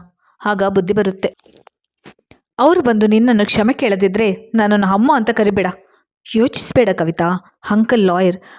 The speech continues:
ಅವರು ಹೇಳಿಕೊಟ್ಟ ಹಾಗೆ ಹೇಳು ಅಷ್ಟೇ. ವರದಕ್ಷಿಣೆ ಕೇಳ್ತಿದ್ರು, ಹೊಡಿತಿದ್ರು, ಸುಟ್ಟು ಸಾಯಿಸೋಕ್ಕೆ ಪ್ಲಾನ್ ಮಾಡ್ತಿದ್ರು ಅಂತ ಹೇಳು," ರಾಧಮ್ಮ ಹೇಳಿದ್ರು. "ಆದ್ರೆ ಆಂಟಿ, ಅವರು ವರದಕ್ಷಿಣೆ ಕೇಳಿರ್ಲಿಲ್ಲ." "ಹೇ, ನೀನಂತೂ ಬಾಳ ಮೊಗ್ದ್ಲು, ಈಗ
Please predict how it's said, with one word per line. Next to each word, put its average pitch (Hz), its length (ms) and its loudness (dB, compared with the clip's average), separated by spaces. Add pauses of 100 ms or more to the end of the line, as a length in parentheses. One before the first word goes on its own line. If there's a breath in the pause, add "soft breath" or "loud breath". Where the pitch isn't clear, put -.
(140 loud breath)
ಅವರು 185 260 2
ಹೇಳಿಕೊಟ್ಟ 196 580 -2
ಹಾಗೆ 175 300 0
ಹೇಳು 196 320 2
ಅಷ್ಟೇ. 185 360 -2 (520 soft breath)
ವರದಕ್ಷಿಣೆ 196 540 -2
ಕೇಳ್ತಿದ್ರು, 180 600 0
ಹೊಡಿತಿದ್ರು, 175 680 0 (160 loud breath)
ಸುಟ್ಟು 240 280 0
ಸಾಯಿಸೋಕ್ಕೆ 190 500 -2
ಪ್ಲಾನ್ 214 480 -2
ಮಾಡ್ತಿದ್ರು 196 380 0
ಅಂತ 180 120 -2
ಹೇಳು," - 600 -2
ರಾಧಮ್ಮ 175 520 -2
ಹೇಳಿದ್ರು. 175 480 -2 (480 soft breath)
"ಆದ್ರೆ 247 260 0
ಆಂಟಿ, 262 340 0 (220 loud breath)
ಅವರು 240 200 4
ವರದಕ್ಷಿಣೆ 247 460 0
ಕೇಳಿರ್ಲಿಲ್ಲ." 240 580 2 (540 soft breath)
"ಹೇ, 208 420 0
ನೀನಂತೂ 226 440 2
ಬಾಳ 202 240 2
ಮೊಗ್ದ್ಲು, 196 580 -2 (340 soft breath)
ಈಗ 202 180 0